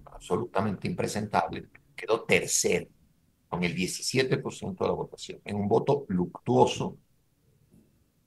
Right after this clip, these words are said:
producto de un hecho anormal como fue el crimen de Villavicencio. Porque basura o no basura, Villavicencio no tenía por qué morir, por qué sufrir un atentado.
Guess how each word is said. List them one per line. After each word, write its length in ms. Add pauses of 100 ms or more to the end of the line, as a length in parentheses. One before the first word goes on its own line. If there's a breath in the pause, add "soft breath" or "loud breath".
(140)
producto 460
de 80
un 120
hecho 240
anormal 680
como 200
fue 160
el 80
crimen 320
de 100
Villavicencio. 500
Porque 180
basura 480
o 80
no 100
basura, 500
Villavicencio 500
no 100
tenía 240
por 220
qué 120
morir, 480
por 200
qué 200
sufrir 360
un 100
atentado. 720